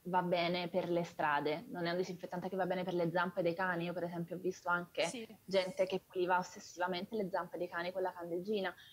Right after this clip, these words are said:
Speaker 1: ma soprattutto l'azione di sanificare le strade o di sanificare le spiagge è un'azione che non ha senso, che non ha fondamenti scientifici. Non ha senso per un semplice motivo: io non vado a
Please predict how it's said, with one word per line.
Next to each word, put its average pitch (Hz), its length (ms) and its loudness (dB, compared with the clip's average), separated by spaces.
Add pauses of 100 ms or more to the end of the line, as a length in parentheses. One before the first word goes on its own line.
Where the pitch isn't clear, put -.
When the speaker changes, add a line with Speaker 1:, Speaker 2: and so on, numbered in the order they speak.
(180)
Speaker 1:
ma 214 120 2
soprattutto 247 580 2
l'azione 190 920 4
di 190 340 4 (440)
sanificare 214 640 2
le 180 100 4
strade 165 640 4
o 214 120 2
di 196 100 2
sanificare 180 440 0
le 170 120 4
spiagge 165 520 2
è 226 80 -2
un'azione 226 460 0
che 190 100 -2
non 196 200 2
ha 185 120 4
senso, 170 440 -2
che 180 80 -8
non 185 140 0
ha 208 80 2
fondamenti 180 500 -2
scientifici. 175 640 -8 (720)
Non 247 140 4
ha 262 80 6
senso 294 360 4
per 214 160 6
un 202 120 4
semplice 226 400 2
motivo: 175 680 2
io 240 340 6
non 214 180 6
vado 185 520 6
a 180 360 2